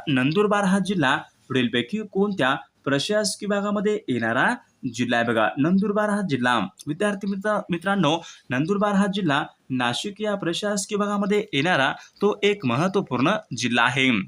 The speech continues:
प्रश्न क्रमांक पुढचा बघा, भाकरा धरणाच्या जलाशयाला पुढीलपैकी काय म्हणतात बघा? भाकरा धरणाच्या जलाशयाला पुढीलपैकी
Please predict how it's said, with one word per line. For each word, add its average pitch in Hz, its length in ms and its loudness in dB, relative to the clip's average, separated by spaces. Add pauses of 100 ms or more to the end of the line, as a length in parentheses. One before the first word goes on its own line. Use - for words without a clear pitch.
(380)
प्रश्न 160 200 0
क्रमांक 202 360 -2
पुढचा 196 400 -2
बघा, 208 260 0
भाकरा 135 540 -2
धरणाच्या 190 540 0
जलाशयाला 160 760 0 (320)
पुढीलपैकी 127 600 -2 (120)
काय 202 240 -2 (140)
म्हणतात 120 360 0
बघा? 110 180 0 (120)
भाकरा 127 460 -2
धरणाच्या 190 500 -2
जलाशयाला 160 680 0 (360)
पुढीलपैकी 123 600 -2